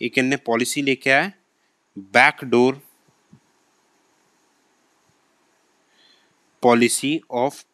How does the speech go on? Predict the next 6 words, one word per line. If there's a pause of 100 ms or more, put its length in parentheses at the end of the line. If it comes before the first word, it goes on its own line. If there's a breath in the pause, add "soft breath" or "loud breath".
capitalist, (2500 soft breath)
एटीन
ट्वेंटी
में
बनाया
गया।